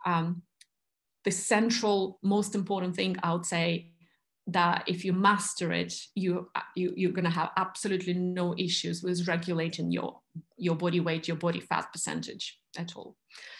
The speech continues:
So when we eat every two to three hours, so this is what the mainstream media tells us, that we need to, in order to keep our blood sugar stable, we need to eat every two to three hours to keep our,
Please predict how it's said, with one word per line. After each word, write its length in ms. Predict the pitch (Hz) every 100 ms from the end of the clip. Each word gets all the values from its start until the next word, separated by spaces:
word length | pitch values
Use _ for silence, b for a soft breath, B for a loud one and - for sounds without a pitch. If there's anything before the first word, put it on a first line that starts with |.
| B B B B
So 340 | - 294 196 -
when 320 | 233 285 339
we 120 | 349 370
eat 400 | 359 311 226 -
every 340 | 262 277 277 277
two 220 | 262 254
to 160 | 233 220
three 240 | 180 196 -
hours, 360 | 170 135 165
so 80 | -
this 220 | 185 196
is 100 | 208
what 160 | 196 175
the 60 |
mainstream 560 | 196 190 180 - 190 180
media 280 | 196 190 180
tells 320 | 180 165 170
us, 80 | 165
that 300 | 175 175 170
we 120 | 190
need 240 | 202 226 226
to, 260 | - 202 185
in 120 | 180
order 180 | 185 180
to 140 | 190
keep 220 | - 196 180
our 140 | 160
blood 240 | 185 262
sugar 240 | 254 254 220
stable, 400 | - 196 190 180
we 80 | 175
need 160 | 175
to 100 | 180
eat 200 | 190 175 175
every 240 | 170 175
two 200 | 170 180
to 120 | 175
three 240 | - - 62
hours 400 | 62 65 - - B B B _ -
to 100 | 220
keep 280 | - 226 -
our, 380 | 180 175 175